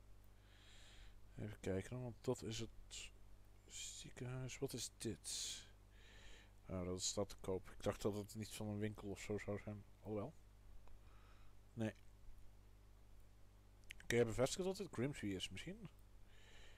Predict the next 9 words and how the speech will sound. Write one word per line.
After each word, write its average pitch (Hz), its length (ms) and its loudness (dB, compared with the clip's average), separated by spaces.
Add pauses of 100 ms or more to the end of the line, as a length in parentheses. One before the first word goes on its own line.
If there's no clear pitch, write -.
(180)
Nee. 107 680 4 (1400)
Het 123 120 0
zien 196 220 8
eruit 165 320 10
als 143 180 6
vrij 160 400 12
grote 143 680 8
huizen. 110 1080 6
Hallo? 101 380 4